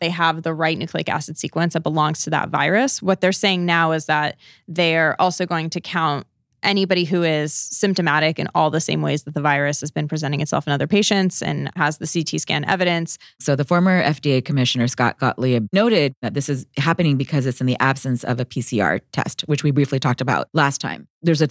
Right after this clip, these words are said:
Speaker 2: open question about why these are not yet available at scale. But can you give us a little bit more detail about what is a P C R test scientifically?
Speaker 1: Yeah, so P C R test stands for polymerase chain reaction,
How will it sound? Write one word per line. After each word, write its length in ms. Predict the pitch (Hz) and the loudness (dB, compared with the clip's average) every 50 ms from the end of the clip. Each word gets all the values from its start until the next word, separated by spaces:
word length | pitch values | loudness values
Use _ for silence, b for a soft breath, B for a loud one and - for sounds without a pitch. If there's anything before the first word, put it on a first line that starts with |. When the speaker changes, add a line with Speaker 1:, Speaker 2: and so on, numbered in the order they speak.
| - - | 2 2
Speaker 2:
open 260 | 220 - 214 180 151 | 2 2 2 -2 -2
question 320 | - - 175 165 - 160 | 0 0 2 2 2 2
about 240 | 139 127 127 123 - | 0 0 0 0 2
why 160 | 131 139 143 | 2 2 2
these 180 | 139 131 135 120 | 4 2 2 0
are 80 | 135 131 | 2 2
not 200 | 131 131 123 117 | 2 0 2 2
yet 140 | 135 127 | 2 2
available 640 | 131 123 127 127 127 135 139 135 156 160 156 160 - - | 2 2 2 2 2 2 2 2 2 2 2 2 0 0
at 200 | 135 120 - - | -2 -4 -2 -4
scale. 540 | - - - 135 127 151 196 262 311 320 b b b b _ _ _ _ _ _ _ - | -6 -2 0 2 4 4 4 2 2 0 b b b b _ _ _ _ _ _ _ -2
But 160 | 233 - - | -2 -2 0
can 100 | - 285 | -2 -2
you 80 | 330 | 0
give 80 | 349 392 | 0 0
us 80 | 370 - | 2 2
a 20 | |
little 80 | 233 214 | 2 2
bit 140 | 226 196 | 2 2
more 100 | 175 175 | 2 0
detail 340 | 147 139 151 156 - 190 175 | 0 2 0 0 0 0 0
about 240 | 165 143 151 - - | 0 0 0 -2 -2
what 220 | 139 139 151 - - | 0 0 0 0 2
is 220 | 156 151 143 - | 0 0 0 0
a 80 | 175 175 | -2 -4
P 160 | - - 180 | -2 -2 -4
C 140 | 160 - 165 | 0 2 2
R 100 | 147 147 | 2 2
test 220 | - 170 151 151 | 2 0 -2 0
scientifically? 640 | - 151 147 147 143 156 - 165 - 175 180 180 180 - - | 0 0 0 0 0 -2 -4 -2 0 2 2 2 0 -2 0
Speaker 1:
Yeah, 280 | - 196 196 185 175 170 | 2 4 4 4 4 2
so 140 | - 202 | 0 -2
P 240 | 196 - - 254 254 | -4 -2 0 0 0
C 180 | 233 - 247 233 | 0 2 2 2
R 100 | 214 202 | 2 4
test 260 | - 202 180 175 - | 2 0 0 0 -2
stands 320 | - - 175 170 165 - | -2 -2 0 0 0 -4
for 340 | - - 175 165 160 160 165 - | -4 -2 0 2 2 2 0 -2
polymerase 400 | - - 175 170 165 165 160 - | -2 -4 -2 0 0 0 0 0
chain 220 | - - 175 165 156 | 0 0 0 0 2
reaction, 480 | 151 151 135 147 - - 208 208 214 | 2 0 0 0 0 0 2 2 0